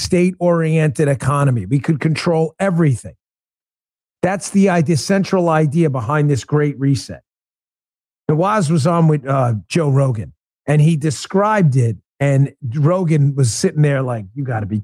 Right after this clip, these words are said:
this is insane." Here, this is part one. I'm gonna play a second part in a second, but pay very close attention to this. Check this out.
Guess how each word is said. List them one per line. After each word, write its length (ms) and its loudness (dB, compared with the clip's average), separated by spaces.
this 180 -2
is 180 -4
insane." 420 -2
Here, 180 0
this 220 -4
is 80 -2
part 300 -4
one. 180 -2
I'm 60 -6
gonna 140 -2
play 200 -2
a 20 -2
second 360 -6
part 200 -4
in 60 -6
a 40 -6
second, 300 -6
but 140 -10
pay 140 -2
very 260 -2
close 300 -4
attention 420 -6
to 60 -12
this. 120 -20
Check 260 -6
this 180 -8
out. 180 -8